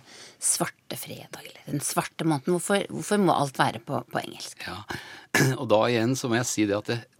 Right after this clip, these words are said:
Speaker 2: konkurransen kommer utenifra. Det er, eh, det er en global konkurranse. Tidligere så kalte vi altså,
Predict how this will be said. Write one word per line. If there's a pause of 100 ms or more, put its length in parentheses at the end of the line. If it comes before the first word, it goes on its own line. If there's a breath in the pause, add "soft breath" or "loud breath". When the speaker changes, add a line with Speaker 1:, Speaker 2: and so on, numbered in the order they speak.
(200)
Speaker 2:
konkurransen
kommer
utenifra. (500 loud breath)
Det
er,
eh,
det
er
en
global
konkurranse.
Tidligere
så
kalte
vi
altså,